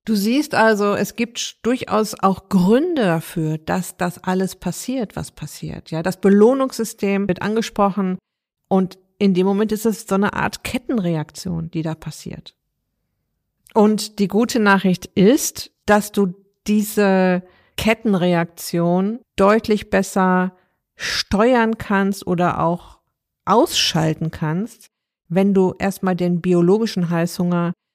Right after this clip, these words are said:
den wir im ersten und zweiten Teil besprochen haben, in den Griff bekommen hast. Ja? Okay, zusätzlich zu den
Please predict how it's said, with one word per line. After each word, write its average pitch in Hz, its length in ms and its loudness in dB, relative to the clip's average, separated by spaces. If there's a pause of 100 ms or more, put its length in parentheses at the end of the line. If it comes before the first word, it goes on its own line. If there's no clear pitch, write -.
(220)
den 170 160 0
wir 175 120 0
im 165 280 -2
ersten 185 340 -2
und 170 140 -6
zweiten - 460 -4
Teil 170 260 -4
besprochen 170 640 -6
haben, 170 420 -4 (100)
in 196 160 6
den 196 140 6
Griff 190 280 0
bekommen 160 440 -10
hast. - 340 -16 (320)
Ja? 180 200 -6 (960)
Okay, 185 360 0
zusätzlich 254 540 -2
zu 214 100 -2
den 175 360 0